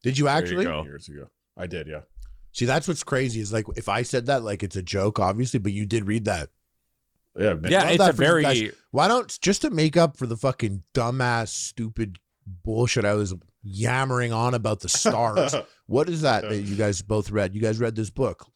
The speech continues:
Speaker 1: Listen, you got an audience. Maybe
Speaker 3: I
Speaker 1: someone
Speaker 3: read,
Speaker 1: else
Speaker 3: I
Speaker 1: should
Speaker 3: read it
Speaker 1: read it. Is this a recommendation
Speaker 3: years
Speaker 1: here?
Speaker 3: ago.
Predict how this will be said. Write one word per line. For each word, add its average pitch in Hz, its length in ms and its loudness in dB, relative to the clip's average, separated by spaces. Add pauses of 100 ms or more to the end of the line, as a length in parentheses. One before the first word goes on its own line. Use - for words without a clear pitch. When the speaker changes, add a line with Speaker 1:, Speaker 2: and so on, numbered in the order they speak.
Speaker 1:
Listen, 98 280 -8
you 92 60 -14
got 110 160 0
an 113 80 -4
audience. 113 460 -2
Maybe 95 180 -4
Speaker 3:
I 104 60 -4
Speaker 1:
someone 110 240 -2
Speaker 3:
read, 113 60 0
Speaker 1:
else 135 160 0
Speaker 3:
I 92 80 -2
Speaker 1:
should 87 80 -2
Speaker 3:
read 90 160 -4
it - 20 -6
Speaker 1:
read 76 100 -8
it. - 40 -8
Is 87 100 -6
this 101 80 0
a 113 40 2
recommendation 120 680 0
Speaker 3:
years 226 220 0
Speaker 1:
here? 156 100 -12
Speaker 3:
ago. 80 260 -12